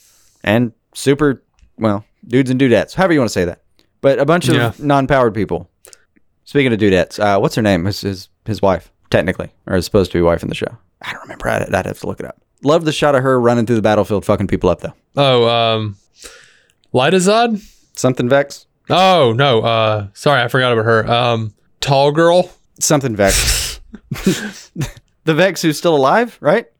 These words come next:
Speaker 2: Yeah. Uh, I don't know her name.
Speaker 1: I don't either. I've forgotten everybody's name from the show.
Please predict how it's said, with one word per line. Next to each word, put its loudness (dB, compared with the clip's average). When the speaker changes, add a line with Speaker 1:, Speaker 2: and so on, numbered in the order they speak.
Speaker 2:
Yeah. 2
Uh, 0
I 2
don't 2
know 4
her 4
name. 0
Speaker 1:
I -2
don't 4
either. 0
I've 0
forgotten 0
everybody's 2
name 0
from -2
the 2
show. 2